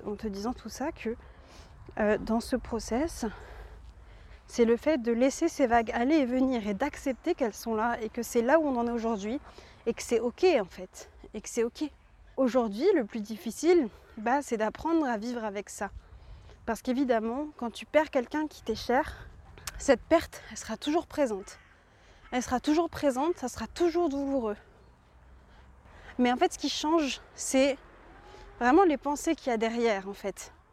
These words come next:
Tu vois, aujourd'hui, quand je vois une photo, une vidéo de ma chienne, que je pense à elle, quand j'évoque son prénom,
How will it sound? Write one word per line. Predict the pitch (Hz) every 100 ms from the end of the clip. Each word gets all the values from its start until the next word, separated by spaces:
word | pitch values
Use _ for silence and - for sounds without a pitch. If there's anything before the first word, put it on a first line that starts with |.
| _ - - - - _ -
Tu | -
vois, | 269 339
aujourd'hui, | 285 247 220 226 320 - - - - - - - _ _ - - - - - - -
quand | - 240
je | 233
vois | 233 277
une | 269
photo, | 269 254 294 320
une | 240
vidéo | 220 220 247
de | 247
ma | 214
chienne, | - 220 269 330 415 - -
que | 226
je | -
pense | 226 -
à | 220
elle, | 202 247 349 _ _ _ _ - - _
quand | - 254
j'évoque | 233 254 262 320 -
son | - 254
prénom, | - 254 226 247